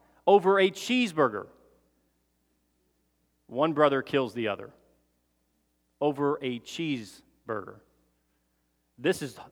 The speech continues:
the heart of man. The heart of man is evil.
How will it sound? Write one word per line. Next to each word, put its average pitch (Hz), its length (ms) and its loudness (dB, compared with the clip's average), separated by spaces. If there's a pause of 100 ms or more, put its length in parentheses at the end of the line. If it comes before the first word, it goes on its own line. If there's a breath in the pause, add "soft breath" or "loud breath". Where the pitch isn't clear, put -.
(140)
the 123 120 2
heart 131 260 4
of 104 60 -8
man. 107 360 -8 (800)
The 110 100 -8
heart 202 220 6
of 180 80 2
man 165 280 2
is 120 140 -2
evil. 127 400 -4